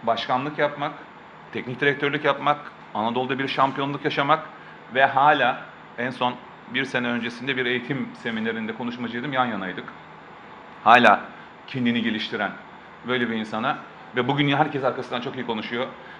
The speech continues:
Bazen kupalar alırsın, almazsın ama seksen yaşında hayatın her bölümünde insanlara çok önemli dokunuşlar yapmış,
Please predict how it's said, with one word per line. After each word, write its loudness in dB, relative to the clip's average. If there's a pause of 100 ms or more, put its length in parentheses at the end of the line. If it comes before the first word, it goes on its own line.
(100)
Bazen 4
kupalar 2
alırsın, 0
almazsın -2 (580)
ama 0 (440)
seksen 0
yaşında -2
hayatın 2
her 2
bölümünde 0
insanlara 0
çok -4
önemli 0
dokunuşlar 2
yapmış, -2